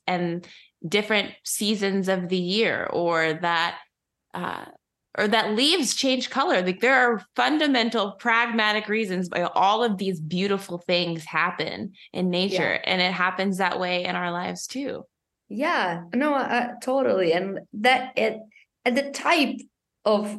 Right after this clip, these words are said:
Speaker 2: creative engagement you want to think of,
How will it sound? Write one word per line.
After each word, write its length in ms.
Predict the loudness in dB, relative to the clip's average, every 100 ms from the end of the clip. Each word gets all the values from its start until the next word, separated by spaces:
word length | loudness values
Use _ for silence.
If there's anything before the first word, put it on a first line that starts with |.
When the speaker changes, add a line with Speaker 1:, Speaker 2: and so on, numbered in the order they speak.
| -12
Speaker 2:
creative 540 | -2 4 4 4 0 -4
engagement 680 | -4 0 2 2 0 0 0
you 100 | 2
want 180 | 0 -2
to 340 | -4 -4 -6 -16 _ _ -18 -6
think 320 | 2 4 4 4
of, 260 | 2 0